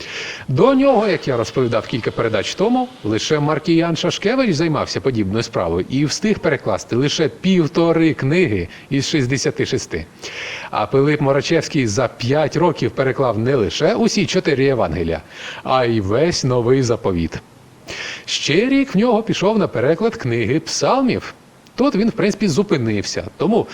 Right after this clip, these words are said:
першим перекладачем цілої Біблії, не лише тих книг Старого Заповіту, що лишилися, а взагалі всієї, став Пантелеймон Куліш разом із Іваном Полюєм та іще одним Іваном Нечуй-Левицьким.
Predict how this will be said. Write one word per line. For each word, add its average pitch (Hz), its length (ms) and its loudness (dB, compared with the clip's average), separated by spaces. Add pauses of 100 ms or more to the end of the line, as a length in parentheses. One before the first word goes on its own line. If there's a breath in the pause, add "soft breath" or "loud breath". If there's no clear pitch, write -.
(200 loud breath)
першим 143 340 0
перекладачем 135 600 0
цілої 170 460 2
Біблії, 90 460 0 (100)
не 127 120 0
лише 214 280 0
тих 214 220 -2
книг 135 260 -2
Старого 117 280 -2
Заповіту, 107 380 -2
що 120 120 -2
лишилися, 95 460 -2
а 92 80 2
взагалі 90 340 -2
всієї, 87 400 -4 (380 loud breath)
став 175 500 -2
Пантелеймон 113 640 0
Куліш 220 560 0
разом 127 340 0
із 113 100 0
Іваном 107 300 0
Полюєм 143 520 0
та 98 220 -2
іще 117 360 0
одним 208 220 2
Іваном 190 340 2
Нечуй-Левицьким. 101 760 0